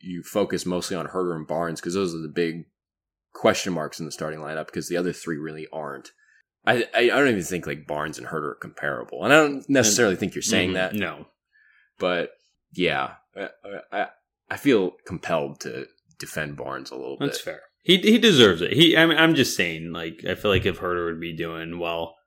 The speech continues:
Speaker 2: he would be the next biggest, he would, not the biggest hole, but, you know, Barnes,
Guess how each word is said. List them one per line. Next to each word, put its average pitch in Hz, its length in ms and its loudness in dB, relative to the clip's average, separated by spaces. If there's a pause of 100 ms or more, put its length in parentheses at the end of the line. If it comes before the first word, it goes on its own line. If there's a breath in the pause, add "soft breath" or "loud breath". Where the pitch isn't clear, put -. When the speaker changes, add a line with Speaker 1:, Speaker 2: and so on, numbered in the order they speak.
(460)
Speaker 2:
he 101 140 -2
would 85 160 -2
be 92 100 0
the 85 120 -6
next 82 300 -6
biggest, 87 460 -2
he 156 140 10
would, 160 180 6
not 165 240 4
the 147 60 6
biggest 87 480 4
hole, 80 180 -4
but, 85 220 -2 (640)
you - 120 4
know, 76 200 -2 (160)
Barnes, 92 560 0